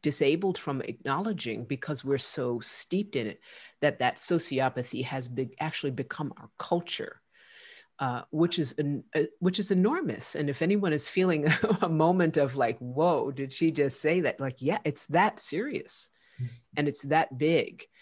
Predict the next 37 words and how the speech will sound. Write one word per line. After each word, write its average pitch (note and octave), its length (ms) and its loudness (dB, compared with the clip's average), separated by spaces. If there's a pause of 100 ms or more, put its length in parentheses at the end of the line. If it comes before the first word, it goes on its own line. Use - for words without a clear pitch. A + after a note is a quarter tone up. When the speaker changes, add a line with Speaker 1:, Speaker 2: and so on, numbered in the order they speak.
(440)
Speaker 1:
Um, B2+ 320 0
and C#3 140 0
those D#3+ 260 4
of D3 120 2
you C#3 240 4
that C3 280 4
are, B2 420 2
um, A#2+ 420 0 (420)
you C3+ 100 -2
know, B2 100 -2
Googlers D3 840 4
or, B2 120 0 (120)
and, B2 300 -4
and B2+ 220 -6
sort D3 180 0
of B2 140 -4
Google D#3 320 4
ther-, - 440 2 (240)
Goo-, E3 220 2
Google, E3 480 4 (100)
uh, D3 140 6
therapists D#3+ 680 2
and D#3 100 0
psychologists D#3+ 1000 2
<laughs> F3+ 60 6
in G3 80 6
the F3 120 6
way D#3+ 200 8
that D3+ 160 2
I D3+ 160 6
am, C#3+ 180 4
you F#3 80 6
can F3+ 100 -8
go B3 160 4
and F#3+ 160 4
look G#3+ 220 4
up C4+ 360 4